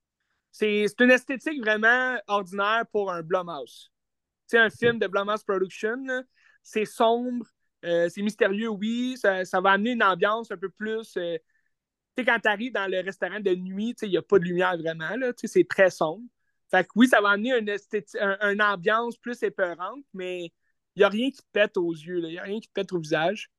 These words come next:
Speaker 1: Mais c'est, c'est le cool, tu sais, les animatroniques sont le fun à voir, mais sans plus, tu sais. Je dirais pas que c'est une esthétique qui relève, euh, relève la barre pour les prochains <laughs> films d'horreur,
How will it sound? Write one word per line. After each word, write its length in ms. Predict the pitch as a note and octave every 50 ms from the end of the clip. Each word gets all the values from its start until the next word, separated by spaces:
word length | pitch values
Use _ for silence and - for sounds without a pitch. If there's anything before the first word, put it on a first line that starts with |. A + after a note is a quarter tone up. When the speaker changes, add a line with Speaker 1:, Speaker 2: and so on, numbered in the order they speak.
| _ _ _ _ _ _ -
Speaker 1:
Mais 100 | F3 A3
c'est, 240 | G#3+ - A#3+ A3 G3+
c'est 160 | - - A#3
le 60 | A3+
cool, 320 | - - - C#4+ D4 C4+ F3
tu 160 | - - A3+
sais, 20 |
les 160 | A3 A3 F#3+ G3+
animatroniques 460 | G#3+ A3+ A#3 - - A3 G#3+ C4 C4+
sont 120 | - G3
le 60 | F#3
fun 340 | E3+ - - - A3 G#3+ G3+
à 80 | F3+ E3
voir, 220 | D3+ D3+ C#3 A#2+ _ -
mais 480 | C3+ D#3 D#3 D3+ D3+ D3 C#3+ C#3+ C#3 - _ _ _ _ _ _ _ _ _ _ _ _ _ _ _ _ _ _ _ _ _
sans 260 | - - G#3+ G#3+ G3 E3+
plus, 240 | - F3+ F3+ D3+
tu 200 | - _ - D#3
sais. 40 | E3 F3+ _ _
Je 140 | - E3 C#3+
dirais 180 | D3+ F#3 F#3 F#3
pas 160 | F3+ A#3+ B3
que 60 | A#3+
c'est 100 | - -
une 80 | G3+ G3+
esthétique 480 | G3 - - - F#3+ - - - - _ _
qui 540 | _ - F#3 F3 E3+ E3+ E3 D#3+ D#3+ E3 D3+
relève, 500 | E3 G#3 G3+ G3 G3+ G#3 G#3 G#3+ G#3 G3 E3+ D#3 E3
euh, 280 | D3+ D3 C#3+ C#3 C3+ C3+ C#3 _ _ _ _ _ _ _ _ _ _ _ _ _ _ _ _ _ _ -
relève 300 | D3+ E3 F#3 G3+ G#3+ G#3 F3+
la 120 | F3 F3+
barre 300 | E3 F3+ F#3 G3 G3+ G3
pour 100 | - F3
les 100 | E3 D#3+
prochains 320 | D3+ - F#3 F3+ - F#3+ F3+
<laughs> 20 | D#3+
films 220 | - - A#3 A3+
d'horreur, 340 | F3 F3 E3+ D3 C#3 C3 -